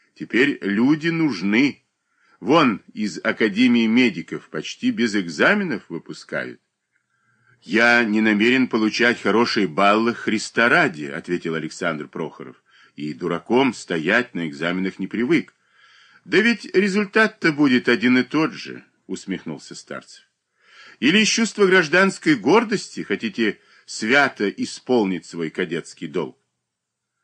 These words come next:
«Просто краснеть не хочу, как краснел прежде, когда вы упрекали меня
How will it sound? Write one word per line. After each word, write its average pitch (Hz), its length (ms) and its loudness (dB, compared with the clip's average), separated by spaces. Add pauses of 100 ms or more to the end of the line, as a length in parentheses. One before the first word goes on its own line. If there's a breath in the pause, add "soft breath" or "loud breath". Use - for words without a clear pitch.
(680)
«Просто 143 340 0
краснеть 175 640 0
не 90 100 -8
хочу, 82 380 -8
как - 240 -4
краснел 95 460 -4
прежде, 123 420 0
когда 90 320 -2
вы 90 140 -2
упрекали 92 480 -2
меня 95 400 0